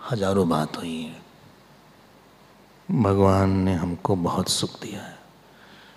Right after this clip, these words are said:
मेरे कृष्ण ने, मेरे राम ने हमको बहुत सुख दिया है। शरणागति ऐसे नहीं बनती है।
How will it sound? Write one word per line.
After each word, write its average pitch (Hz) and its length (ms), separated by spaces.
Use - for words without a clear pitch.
मेरे 151 200
कृष्ण 160 480
ने, 147 120
मेरे 123 260
राम 113 320
ने 113 220
हमको 104 440
बहुत 92 440
सुख - 280
दिया 82 220
है। 80 400
शरणागति 101 760
ऐसे 87 260
नहीं 87 220
बनती 82 400
है। - 180